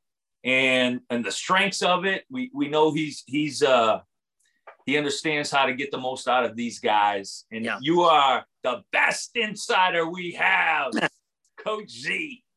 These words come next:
Speaker 2: All right, Pat. Well, it's enjo-, always get, enjoy visiting with you and talking about basketball, especially talking about Razorback basketball. Appreciate it, Hunter.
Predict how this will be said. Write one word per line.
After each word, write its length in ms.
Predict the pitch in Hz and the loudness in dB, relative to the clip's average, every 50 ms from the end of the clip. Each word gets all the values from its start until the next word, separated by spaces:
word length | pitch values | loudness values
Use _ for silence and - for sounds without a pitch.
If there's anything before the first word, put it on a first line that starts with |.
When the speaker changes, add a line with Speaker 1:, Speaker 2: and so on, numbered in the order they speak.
| _ _ _ _ _ - _ _ _ _ - - _ _ 269 277 226 - | _ _ _ _ _ -20 _ _ _ _ -20 -20 _ _ -20 -18 -10 -4
Speaker 2:
All 140 | 139 139 151 | 0 2 4
right, 240 | 160 156 156 151 151 | 6 6 4 2 2
Pat. 320 | - 156 151 151 156 160 - | 2 2 4 4 2 2 0
Well, 140 | 151 147 143 | -2 -2 -2
it's 180 | 139 139 143 | -4 -6 -10
enjo-, 220 | 147 - 185 190 - _ | -10 -6 -6 -6 -6 _
always 480 | - 180 190 196 185 175 170 165 156 160 | 2 4 4 6 6 6 4 4 0 -2
get, 160 | 156 175 - - | -10 -16 -14 -12
enjoy 300 | 151 139 165 165 160 151 | -8 -6 -4 -4 -4 -6
visiting 340 | 147 156 165 160 160 156 156 | -6 -6 -6 -6 -6 -6 -6
with 120 | 156 160 160 | -6 -6 -6
you 60 | 156 | -6
and 60 | 151 - | -8 -10
talking 280 | 175 - 160 151 147 | -12 -12 -12 -14 -14
about 260 | 147 156 151 151 - | -14 -14 -14 -14 -14
basketball, 360 | - 180 - - - - - 180 | -16 -16 -16 -16 -14 -16 -12 -12
especially 500 | - - - 220 190 - - 170 147 - - - _ _ _ _ _ | -6 0 0 0 0 0 -4 -10 -14 -16 -20 -20 _ _ _ _ _
talking 200 | 160 160 151 151 | 0 0 0 0
about 240 | 151 139 143 143 147 | -4 -4 -6 -4 -2
Razorback 580 | 156 156 156 143 151 147 147 147 147 143 147 | -2 -2 -2 -2 -6 -8 -6 -8 -8 -8 -8
basketball. 560 | 147 147 143 135 - - - - 135 139 139 | -10 -8 -8 -10 -10 -14 -10 -8 -6 -6 -6
Appreciate 480 | 135 - - 160 151 - - 175 160 151 | -6 -6 -8 -8 -8 -8 -6 -4 -4 -4
it, 60 | - | -4
Hunter. 320 | 139 165 175 170 170 165 | -6 -6 -6 -6 -8 -12